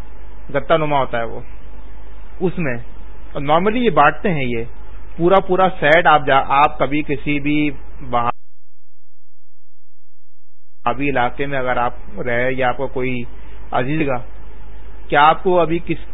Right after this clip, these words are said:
آپ کو کبھی کسی وہابی نے کوئی سیٹ دیا ہے کتابوں کا؟ تو جو سیٹ دیتے ہیں نا، اس میں صلاۃ الرسول ہے اور ہزار ضعیف احادیث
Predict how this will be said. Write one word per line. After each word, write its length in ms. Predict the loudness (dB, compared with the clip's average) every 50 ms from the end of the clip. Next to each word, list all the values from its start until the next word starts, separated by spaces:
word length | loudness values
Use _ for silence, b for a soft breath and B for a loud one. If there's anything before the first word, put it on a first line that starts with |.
| -4 -4 -4 -4 -2
آپ 180 | 0 0 0 0
کو 80 | 2
کبھی 220 | 0 2 2 2 0 0
کسی 220 | 0 0 0 0
وہابی 400 | 2 4 4 4 4 4 2 0
نے 180 | 0 0 0 -2
کوئی 160 | -2 -2 -2 -2 -2 2
سیٹ 300 | 2 4 4 2 2 0
دیا 180 | 0 2 2
ہے 40 | 2
کتابوں 380 | 2 2 2 2 2 2 2 0
کا؟ 220 | 0 0 0 0 0 -2 -4 -4 -4 -4 -4 -4 -4 -4 -4 -4 -4 -4 -4 -4 -4
تو 80 | -2
جو 140 | -2 -2 -2
سیٹ 280 | 0 2 4 4 4 4
دیتے 180 | 4 2 2 0
ہیں 80 | 0
نا، 60 | 0 0
اس 120 | 0 0
میں 100 | -2 -2 -2 0
صلاۃ 220 | 2 4 4 4 4
الرسول 460 | 2 0 0 -2 0 -2 0 0 0 2
ہے 400 | 2 4 4 4 4 2 0 -2 -4 -4 -4 -4 -4 -4 -4 -4 -4 -4 -4 -4 -4 -2 0 2
اور 380 | 4 4 6 4 4 4 4 2 2 2 0 0 -2 -4 -4 -2 0
ہزار 560 | 0 2 4 6 6 8 8 8 6 4 2 0 0
ضعیف 300 | 0 0 0 0 0 2
احادیث 640 | 2 4 4 4 2 2 2 0 0 0 0 0